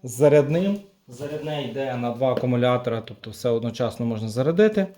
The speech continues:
Е, шість тисяч вісімсот гривень. Я вважаю, що це досить дешево.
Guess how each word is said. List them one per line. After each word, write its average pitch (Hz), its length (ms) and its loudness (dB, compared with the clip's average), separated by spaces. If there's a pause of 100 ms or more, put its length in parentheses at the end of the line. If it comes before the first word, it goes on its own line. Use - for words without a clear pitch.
(640)
Е, 131 140 -6
шість 220 260 -8
тисяч 156 320 -2
вісімсот 123 560 2 (200)
гривень. 104 360 -4 (640)
Я 151 200 4
вважаю, 208 600 4
що - 160 -12
це - 160 -2
досить 123 540 4
дешево. 110 520 -2